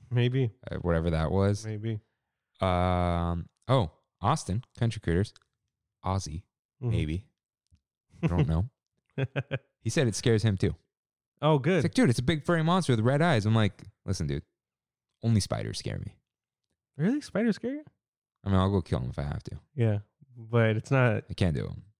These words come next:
Speaker 1: Huh. Wow.
Speaker 2: Yeah. I asked the developers of Moss, like,
Speaker 1: Mm-hmm.
Speaker 2: I, I saw them at PlayStation Experience.
Speaker 1: Mm-hmm.
Speaker 2: Like, "I want to buy this game. Are there spiders in it?" And they go, "No, it's too much for people."
Speaker 1: <laughs>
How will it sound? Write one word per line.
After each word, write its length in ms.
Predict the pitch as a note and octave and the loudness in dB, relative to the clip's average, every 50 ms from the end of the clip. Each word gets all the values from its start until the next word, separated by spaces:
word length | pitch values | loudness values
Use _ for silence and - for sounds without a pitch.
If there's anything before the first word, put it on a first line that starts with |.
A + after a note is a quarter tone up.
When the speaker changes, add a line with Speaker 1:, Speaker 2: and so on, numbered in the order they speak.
| _ _ C#3+ | _ _ -2
Speaker 1:
Huh. 260 | E3 F#3 E3+ C3+ G#2 - _ _ _ _ _ _ | 0 2 2 2 0 -2 _ _ _ _ _ _
Wow. 340 | - A#2 C#3 F#3+ G3+ B2+ A2 - _ _ - - | -6 -4 -2 -2 -2 -4 -6 -8 _ _ -8 -6
Speaker 2:
Yeah. 140 | D2+ - - _ _ _ - | -6 -6 -8 _ _ _ -6
I 100 | - G2 | -4 -2
asked 360 | A2 A2+ A2+ A2 G#2+ - - - | 0 2 2 2 0 -2 -4 -10
the 160 | - G2 F#2 | -8 -6 -6
developers 640 | E2 D#2+ E2+ D#2+ F2+ F2 F2 F2+ E2+ - E2+ D#2+ D2 | -4 -4 -2 0 0 2 2 2 0 0 -2 -2 -2
of 140 | D2+ C#2+ - | -4 -6 -6
Moss, 420 | D2+ C#2+ C#2 D#2 E2 - - - _ _ - | -6 -6 -4 -4 -6 -6 -8 -12 _ _ -12
like, 100 | - - | -8 -4
Speaker 1:
Mm-hmm. 180 | B2 A2 A#2 A2+ - | -4 -2 -2 -4 -4
Speaker 2:
I, 40 | |
I 40 | - | -6
saw 280 | - - - F#2 D#2+ D#2 | -6 -4 -2 -2 0 -2
them 160 | D2 C#2+ C#2 | -2 -4 -8
at 100 | C#2 - | -10 -8
PlayStation 420 | - - D#2+ D2+ - D#2 D#2+ - F2+ | -6 -6 -4 -4 -4 -4 -4 -4 -4
Experience. 460 | F2 - - G2 F#2+ G2 G2+ G#2+ A2+ | -6 -4 -2 0 0 2 0 0 -2
Speaker 1:
Mm-hmm. 400 | A#2+ A#2+ A#2 A#2 A2+ A#2+ - - - | -2 0 0 0 -2 -4 -6 -6 -2
Speaker 2:
Like, 60 | F#2 | 0
"I 40 | G2 | 2
want 300 | G2 G#2 A2 A#2 A2 - - _ _ _ _ _ _ _ _ _ _ - | 2 4 4 2 2 0 -4 _ _ _ _ _ _ _ _ _ _ -8
to 100 | - F#2 | -4 -2
buy 180 | F2 E2 D#2 | -2 0 0
this 140 | D2 D2 - - | -2 -4 -6 -4
game. 280 | - D#2+ C#2+ C2 - - _ _ _ _ _ _ _ - | -4 -4 -2 -4 -6 -10 _ _ _ _ _ _ _ -2
Are 60 | F#2 | 0
there 100 | F2 E2 | 0 0
spiders 420 | - - - D#2 D2 C2+ C2 C#2 | -2 -2 -2 -2 -2 -2 -2 -2
in 100 | C#2+ C#2 | -2 -4
it?" 100 | C2+ - | -4 -4
And 80 | F2 D#2+ | -4 -4
they 60 | D#2 | -2
go, 100 | C#2 C#2 | -2 -2
"No, 140 | C2+ A1+ G#1 | -2 -4 -4
it's 120 | - - | -6 -4
too 120 | - F2+ D#2 | -2 -2 -2
much 160 | C#2 C#2 - | -2 -4 -6
for 80 | B1 | -8
people." 340 | - - C#2 - - - - _ _ _ - - - - - | -6 -8 -8 -8 -10 -12 -12 _ _ _ -20 -8 -4 -4 -4
Speaker 1:
<laughs> 340 | - - A3+ - - G3 | -2 -2 -4 -2 -2 -2